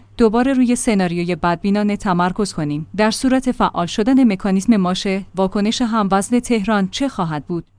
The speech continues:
آیا در نهایت خروج از آن پیتی را عملیاتی خواهد کرد؟ به نظر من حتی اگر مذاکرات هم به نتیجه نرسد، ایران فعلاً تمایلی ندارد که از آن پیتی خارج شود،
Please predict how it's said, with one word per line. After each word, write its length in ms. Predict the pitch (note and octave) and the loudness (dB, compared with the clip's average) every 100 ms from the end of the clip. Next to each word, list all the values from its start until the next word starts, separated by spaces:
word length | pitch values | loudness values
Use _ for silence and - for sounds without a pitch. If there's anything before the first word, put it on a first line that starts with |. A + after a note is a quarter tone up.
| - | -2
آیا 260 | C4 C4+ | 2 2
در 200 | B3+ A3 | 4 2
نهایت 420 | A3 G3+ G3 F#3 - | 2 0 0 -2 -2
خروج 340 | A#3 A3+ B3+ | -2 0 0
از 140 | A#3 | 0
آن 120 | A3 G#3+ | 0 0
پیتی 360 | A#3 G#3+ A#3 | 0 -2 -2
را 140 | G#3+ G3 | -2 0
عملیاتی 600 | F3+ E3+ E3 E3+ - G#3 | 0 0 -2 -4 -4 -8
خواهد 320 | F3 E3 E3 | -6 -6 -6
کرد؟ 360 | E3+ C#3+ - _ _ _ - | -6 -8 -12 _ _ _ 4
به 100 | B3+ | 6
نظر 320 | B3 C4+ C4+ | 6 4 4
من 220 | A3+ A3+ | 2 2
حتی 340 | G#3+ C#4+ C#4 C#4+ | -2 -4 -2 -2
اگر 280 | B3+ C4 B3+ | 0 2 2
مذاکرات 560 | G#3+ F3 D#3 E3 D#3+ F#3+ | 2 0 -4 -4 -4 -4
هم 220 | G#3+ G3+ | -2 0
به 120 | G3+ | 2
نتیجه 440 | G#3 G3+ A3+ A3 B3+ | 0 0 -2 2 4
نرسد، 520 | A3 F3+ E3+ A3+ A#3+ - | 2 0 -2 -2 -4 -4
ایران 340 | A3 G3+ A#3+ B3 | 0 2 2 2
فعلاً 340 | B3 B3+ D#4 | 2 2 0
تمایلی 480 | C#4+ F#3 E3+ E3+ G#3 | 0 0 0 -2 0
ندارد 520 | G#3 F3 E3 E3 E3 | 0 -2 -2 -4 -4
که 120 | - | -2
از 180 | F#3+ F#3+ | -2 0
آن 120 | G3+ | -2
پیتی 340 | F#3+ A3 G#3 G#3+ | 0 0 -2 -4
خارج 280 | - D#3 D#3 | -2 -4 -4
شود، 380 | E3 D3+ F3 | -6 -4 -6